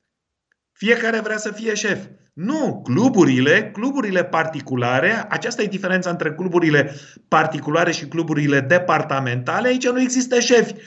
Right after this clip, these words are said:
aici toți sunt voluntari. Președintele și cu vicepreședinții sunt voluntari. Fac terenurile, cară apă, ă, dacă au la tenis, ă, trag cu mătura, ă, dau cu zgură, ca să economisească banii pentru amenajator sau electrician.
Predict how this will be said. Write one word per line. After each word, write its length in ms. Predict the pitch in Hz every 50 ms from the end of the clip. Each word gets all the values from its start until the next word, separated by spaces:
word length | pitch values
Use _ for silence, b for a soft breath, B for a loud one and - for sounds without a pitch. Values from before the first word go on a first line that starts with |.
| B B B B
aici 200 | 175 196 196 226
toți 300 | 202 202 214 226 226 226
sunt 100 | 226 214
voluntari. 600 | 196 214 220 214 220 214 202 208 220 196 180 147 127
Președintele 600 | 160 165 160 175 170 160 196 214 208 208 180 175
și 320 | 175 - 175 165 151 156 B B B _
cu 100 | - 160
vicepreședinții 880 | 165 160 - 170 151 - 165 156 - 160 147 147 190 214 233 - 214
sunt 280 | 196 - 247 233 233 214
voluntari. 760 | 185 226 233 240 240 240 233 - - - 233 208 185 - - - - - _ _ _ _ _ _ _ _ _ _
Fac 280 | _ - 214 226 214 220
terenurile, 800 | 170 151 165 202 220 196 156 139 127 120 110 107 107 101 - -
cară 260 | - 196 190 180 175
apă, 520 | 175 196 220 214 - - 123 98 - B B B B B B B
ă, 400 | - 131 135 143 147 147 147 151 147 135 135 143
dacă 300 | 143 165 165 170 170 160 160
au 220 | 165 170 170 - -
la 260 | 160 156 160 151 147
tenis, 420 | 147 196 214 226 190 156 135 - -
ă, 120 | 139 139
trag 300 | 139 135 - 139 175 175
cu 120 | - - 156
mătura, 560 | 160 214 254 - - 151 131 113 104 92 B B B B B B -
ă, 60 | 143
dau 280 | 131 156 180 202 190
cu 100 | - -
zgură, 800 | 160 131 143 151 202 247 262 240 196 151 123 107 98 - - - - _ _ _
ca 120 | - 180
să 120 | 180 214
economisească 760 | 190 180 180 185 185 180 185 185 208 214 214 214 - 220 202 180
banii 340 | 226 220 226 226 190 170 -
pentru 520 | - 160 156 151 156 160 160 151 160 B B B B
amenajator 760 | - 139 143 156 156 156 147 139 143 156 143 147 147 180 196
sau 160 | 190 - 180
electrician. 800 | 170 165 175 170 165 190 185 180 - 214 202 185 135 - - -